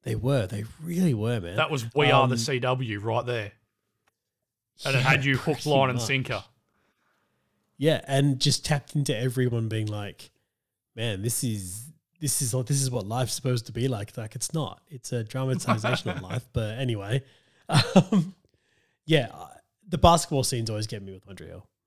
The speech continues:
Speaker 1: I just think it's cool, like, the way they shot and everything. It's really well choreographed. Anyway, that's what I've been watching, man. Uh, lots of weird stuff. Oh, and that, uh, modoc. You know that, that modoc animation?
Speaker 2: Oh, is that it, is it?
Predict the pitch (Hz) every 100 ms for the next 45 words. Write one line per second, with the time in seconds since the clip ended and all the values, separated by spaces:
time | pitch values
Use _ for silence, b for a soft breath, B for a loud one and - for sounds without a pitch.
0 | _ 131 123 110 - 107 - 104 98 98
1 | - 101 98 95 107 87 98 95 98 98
2 | - 107 101 92 98 95 90 90 - -
3 | B B B _ 220 208 202 196 190 175
4 | 139 104 92 85 - _ _ _ _ _
5 | - 123 - 135 165 92 - 104 123 151
6 | - _ 110 107 120 - 117 131 139 113
7 | 90 196 180 131 151 143 131 147 120 139
8 | 131 120 147 143 95 - - _ _ _
9 | _ _ _ _ _ _ _ 147 151 139
10 | 135 123 123 135 127 139 135 143 151 233
11 | _ _ _ _ _ _ _ _ - 175
12 | 160 151 160 117 123